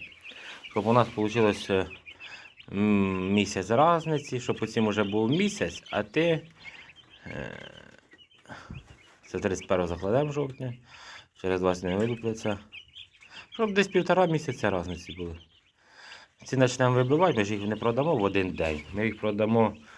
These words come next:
протягом місяця, вони будуть рости, нам приносять гарну тушечку. І протягом місяця його продавати. Він росте,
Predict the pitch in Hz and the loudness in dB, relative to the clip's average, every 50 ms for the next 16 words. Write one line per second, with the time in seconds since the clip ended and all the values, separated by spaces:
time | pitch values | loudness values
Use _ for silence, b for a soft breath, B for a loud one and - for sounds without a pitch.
0 | B B B - 107 107 107 107 113 107 113 110 113 123 143 165 170 - - 90 | B B B -2 0 0 2 2 0 2 2 2 2 2 2 0 -2 0 -2 -2
1 | - - 92 90 98 95 92 98 98 98 104 101 - - - 180 190 190 160 110 | 0 2 0 2 2 2 2 4 4 4 4 2 0 0 2 2 4 4 6 4
2 | 104 98 90 85 B B B B B B B B B B B B B _ - - | 4 4 2 -2 B B B B B B B B B B B B B _ -6 -2
3 | 113 110 113 110 98 - - 95 95 98 107 104 101 101 104 101 - 170 190 190 | 2 4 4 4 4 2 -2 -4 2 2 4 4 4 2 2 2 2 0 -2 0
4 | - 101 90 - - - - 82 78 - _ _ _ _ _ - - _ _ _ | 0 -2 -4 -4 -10 -8 -8 -8 -8 -10 _ _ _ _ _ -20 -20 _ _ _
5 | _ B B B B B B B B B - - 104 101 107 117 127 123 - 110 | _ B B B B B B B B B -4 -2 -2 2 4 2 2 4 2 0
6 | 104 107 104 113 131 131 - 110 90 98 92 92 95 87 87 90 90 87 87 85 | 2 4 4 4 2 2 0 -2 -2 0 0 0 -2 -2 -2 -4 -2 -2 -2 -4
7 | 82 82 82 - - 98 120 139 139 131 131 123 - - - 190 196 208 202 | -6 -8 -10 -8 -4 0 2 2 4 4 2 0 -2 0 2 2 2 2 0